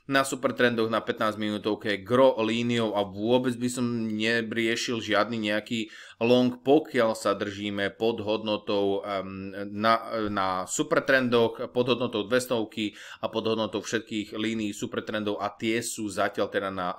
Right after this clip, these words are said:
hodnote dvadsaťšesť tisíc osemdesiat dolárov. Čiže toto sú hodnoty, ktoré by som si teda určite všímal.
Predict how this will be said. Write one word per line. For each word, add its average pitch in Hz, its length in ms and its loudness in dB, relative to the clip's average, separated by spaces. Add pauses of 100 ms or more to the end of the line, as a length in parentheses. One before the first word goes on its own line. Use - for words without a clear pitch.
(120)
hodnote 98 440 -4
dvadsaťšesť 95 680 -2
tisíc 98 340 -12 (100)
osemdesiat 104 560 -6
dolárov. 98 480 0
Čiže 110 320 -2 (320)
toto 175 320 4
sú 131 240 0
hodnoty, 131 320 0
ktoré 117 240 -2
by 123 80 -6
som 156 160 -6
si 135 80 -12
teda 123 240 0
určite 123 400 -4
všímal. 135 560 0